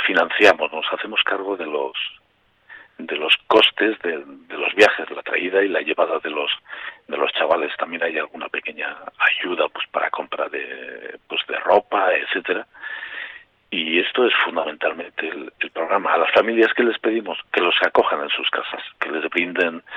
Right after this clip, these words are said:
solidariamente la hospitalidad de sus casas. Y, bueno, suelen ser familias, ¿no? De, pues, que ya tienen, ya tienen hijos, ¿no? Niños pequeños, más o menos de,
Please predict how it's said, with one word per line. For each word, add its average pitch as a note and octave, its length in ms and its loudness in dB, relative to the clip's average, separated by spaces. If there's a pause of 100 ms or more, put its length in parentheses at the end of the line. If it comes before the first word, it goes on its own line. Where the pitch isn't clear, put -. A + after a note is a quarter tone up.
(480)
solidariamente F2+ 840 4
la E2 140 4
hospitalidad E2 680 0
de G2 120 -2
sus G2 280 0
casas. A#2+ 340 2 (920)
Y, D#2+ 600 0
bueno, D#2+ 260 4
suelen F2 320 0
ser F2 160 4
familias, E2 560 0 (140)
¿no? F#2+ 200 -10
De, D2+ 380 -8 (200)
pues, E2 140 -2
que - 140 0
ya F#2 120 10 (300)
tienen, D2 760 2
ya F2 100 8
tienen D#2 340 -2
hijos, - 380 -2
¿no? G2 220 -2
Niños D#2+ 480 -6
pequeños, G2+ 580 2 (560)
más - 220 -6
o - 20 -4
menos D2+ 260 -4
de, C#2+ 220 -6